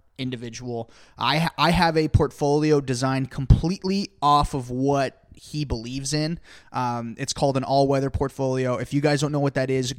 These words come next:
Google it. Totally worth your time, especially if you want to be, uh, defensive and extremely long-term with your money. Um, it's not a growth portfolio by any means, which is most of my, most of my portfolios, but this one, I believe in this portfolio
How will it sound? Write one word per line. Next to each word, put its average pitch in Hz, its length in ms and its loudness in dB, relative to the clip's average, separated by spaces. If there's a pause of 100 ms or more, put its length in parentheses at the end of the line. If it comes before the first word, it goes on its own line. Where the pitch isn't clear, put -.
Google 160 380 10
it. 147 240 4
Totally 160 380 2
worth 147 260 0
your 139 100 -4
time, 127 420 -4 (280)
especially 151 1040 0
if 143 260 -4
you 147 100 0
want 135 320 -2
to 143 100 -6
be, 123 460 -6 (340)
uh, 113 260 -6
defensive 131 880 -2
and 117 140 -8
extremely 135 500 -2
long-term 120 440 -2
with 117 140 -6
your 113 100 -6
money. 110 380 -8 (320)
Um, 110 520 -8
it's 143 200 -4
not 190 160 4
a 170 60 6
growth 165 220 8
portfolio 139 460 4
by 127 160 0
any 127 160 -2
means, 123 340 -4
which 127 160 -6
is 113 160 -10
most 131 320 -2
of 123 80 -6
my, 120 420 -4
most 127 280 -6
of 135 60 -6
my 127 120 -4
portfolios, 120 640 -6
but 117 200 -10
this 127 360 -4
one, 202 300 -2 (500)
I 147 180 2
believe 160 320 0
in 160 60 -4
this 156 140 -2
portfolio 156 720 2